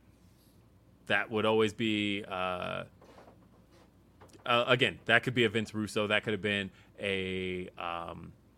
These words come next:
Bruce Pritchard. Lots of guys decided how you got there, but at the end of the day, um,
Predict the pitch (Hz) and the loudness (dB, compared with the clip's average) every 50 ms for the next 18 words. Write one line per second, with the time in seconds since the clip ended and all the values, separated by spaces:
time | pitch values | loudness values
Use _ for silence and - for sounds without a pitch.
0 | _ - 98 - 113 107 - - - 113 98 - 101 95 90 - - - - - | _ -16 -6 -4 -4 -4 -4 -4 -4 -4 -4 -2 -4 -6 -6 -8 -12 -20 -8 0
1 | 110 117 123 123 - 123 110 110 107 101 95 104 - - 107 101 95 92 92 98 | 4 4 4 4 4 2 2 2 2 2 0 -4 -4 0 0 0 0 0 0 0
2 | 95 92 87 87 90 87 - 95 90 80 90 90 87 - 92 92 101 107 110 120 | -2 -2 -2 -4 -6 -6 -6 -8 -10 -8 -8 -10 -10 -8 -8 -6 -6 -4 -4 -4
3 | 127 135 135 123 107 98 90 - _ _ - _ _ _ _ _ _ - _ _ | -2 0 2 2 2 2 0 -4 _ _ -20 _ _ _ _ _ _ -20 _ _
4 | _ - - - _ _ _ - - 98 92 90 90 87 85 85 82 82 | _ -20 -20 -20 _ _ _ -12 -6 -4 -4 -2 -4 -4 -6 -8 -12 -14